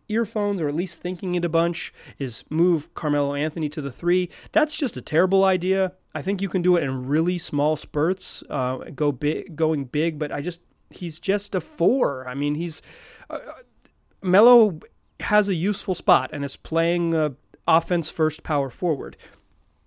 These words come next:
He's not much of a defender at that spot. He's gonna be even worse as a three. Um, his, I, I think his, his, his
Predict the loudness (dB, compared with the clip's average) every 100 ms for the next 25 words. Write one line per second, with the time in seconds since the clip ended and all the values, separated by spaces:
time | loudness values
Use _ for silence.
0 | _ _ -6 -2 -2 0 0 0 -2 -2
1 | -2 0 2 2 2 -4 -4 -4 -2 -4
2 | -8 -8 -10 -8 -6 -2 0 2 4 2
3 | 2 -2 -2 -4 -6 -2 0 0 -2 -6
4 | -18 -20 -14 -10 -8 -8 -8 -10 -14 -20
5 | _ _ _ _ -2 -2 -6 -14 -10 -10
6 | -10 -10 -8 -4 -4 -2 -4 -4 -10 -16
7 | _ _ _ _ _ _ _ _ _ _
8 | _ -6 2 2 0 -12 2 4 4 0